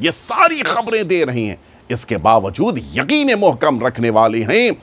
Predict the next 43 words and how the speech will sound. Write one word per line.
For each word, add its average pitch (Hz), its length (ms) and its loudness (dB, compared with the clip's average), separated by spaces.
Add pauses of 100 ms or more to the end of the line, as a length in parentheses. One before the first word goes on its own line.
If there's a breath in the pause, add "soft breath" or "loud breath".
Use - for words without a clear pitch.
(240 loud breath)
जो 135 120 2
अमीरुल 123 440 0
मोमिनीन 160 520 0
के 123 140 0
फर्जंद 135 500 2
अर्जुमंद 127 540 -2
के 123 140 -4
साथ 285 560 4 (280 soft breath)
इस 160 160 -4
तरह 151 240 0
से 110 160 -4
जुड़े 226 300 4
हुए 180 260 2
हैं 185 240 0 (240 soft breath)
कि 123 80 -6
किसी - 280 -14
किस्म 180 320 -4
के 110 140 -8
शक - 280 -2
की 123 120 -8
गुंजाइश 107 520 -2
नहीं 233 200 -2
है। 110 160 -2 (1160 loud breath)
मदीना 156 480 2
तैयबा 147 400 2
से 135 120 -6
निकल 147 300 2
रहे 160 220 2
थे, 180 120 -2
उस 131 240 -4
मौके 131 300 2
पर 131 200 2
ही 135 100 -2
ये 226 160 2
ऐलान 135 300 2
कर 113 200 0
दिया 117 240 2
था 156 140 0
कि 214 140 -4
"इन्नल्लाह 127 640 2
अराद 156 460 4
अन 117 320 -6
यरानी 160 400 0